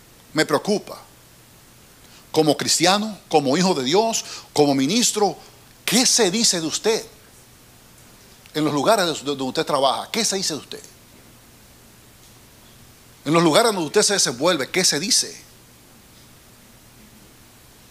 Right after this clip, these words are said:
¿Ha escuchado usted la siguiente frase? "¿Y eso que es cristiano?" ¿La ha escuchado? ¿A usted no le preocupa eso?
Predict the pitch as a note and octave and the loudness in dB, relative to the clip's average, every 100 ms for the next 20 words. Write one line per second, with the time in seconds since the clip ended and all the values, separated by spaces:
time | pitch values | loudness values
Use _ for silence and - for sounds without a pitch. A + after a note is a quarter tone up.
0 | - - - - - - F3+ A3 G#3+ G3+ | -20 -20 -20 -20 -10 0 0 2 0 2
1 | F3 G3+ F3 D#3 E3 F#3+ F3 F#3+ E3+ D#3 | 4 2 2 2 0 -2 0 2 2 -2
2 | - E3+ D#3 F#3 C3 C3+ A2 E3 C3 - | -4 0 2 2 0 -2 -4 -6 -10 -10
3 | A#2+ G2 - - - - - - - C3+ | -14 -14 -20 -20 -20 -20 -20 -20 -2 -2
4 | - G#3 A3 A2 - - - - - - | -2 -2 0 -2 -6 -20 -20 -20 -20 -20
5 | - - - - D3+ C#3+ F#3 A3 B3 B3 | -20 -20 -18 -2 -2 2 4 6 6 6
6 | A#3 A3 A#3+ B3 G#3 - | 2 2 2 2 2 -2